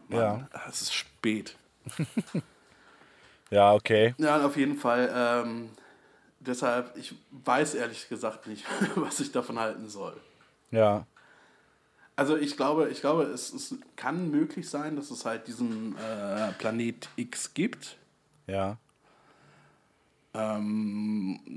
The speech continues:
Speaker 1: wenn man schwarze Löcher fotografieren kann, dann wird man ihn wahrscheinlich auch fotografieren können,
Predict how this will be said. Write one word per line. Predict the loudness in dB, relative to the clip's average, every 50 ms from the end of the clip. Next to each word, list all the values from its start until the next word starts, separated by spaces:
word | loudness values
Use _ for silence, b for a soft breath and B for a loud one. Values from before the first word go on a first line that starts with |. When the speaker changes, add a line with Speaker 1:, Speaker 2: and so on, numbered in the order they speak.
| -4 -4 -2
Speaker 1:
wenn | 2 2 4 4
man | 4 4 2
schwarze | 2 0 0 -2 -2 -2 -4 -4
Löcher | -2 -2 -2 -2 -2 -4
fotografieren | -4 -6 -8 -4 0 0 0 2 2 0 0 0 -2
kann, | -2 -2 0 0
dann | 0 -2 -2 -4 -4 -2
wird | 0 -2 0 0
man | -2 -4 -2 -2
ihn | -2 0 0
wahrscheinlich | 0 0 0 -2 -2 -2 -4
auch | -4 -4 -6 -4
fotografieren | -4 -2 0 2 2 2 2 0 0 0 0 -2
können, | 0 -2 -2 0 0 -2 -2 -2 -6